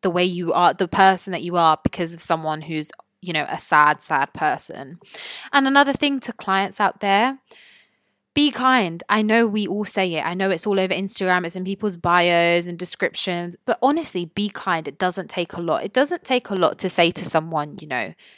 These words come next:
"You're doing good. You're doing great. Keep going." You know, it doesn't take a lot to give someone, you know, positive criti-, criticism. It doesn't take a lot. But being nasty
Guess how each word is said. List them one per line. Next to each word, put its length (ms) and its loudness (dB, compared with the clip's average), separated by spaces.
"You're 140 0
doing 320 0
good. 300 0
You're 100 -4
doing 280 0
great. 480 -2
Keep 300 -8
going." 500 0
You 100 0
know, 100 2
it 80 -2
doesn't 300 4
take 220 -4
a 60 -6
lot 220 0
to 100 -4
give 220 -2
someone, 520 -2
you 120 -8
know, 120 -2
positive 680 -4
criti-, 440 -6
criticism. 580 -6
It 120 -10
doesn't 240 -4
take 240 -4
a 40 0
lot. 320 2
But 140 -8
being 320 2
nasty 760 0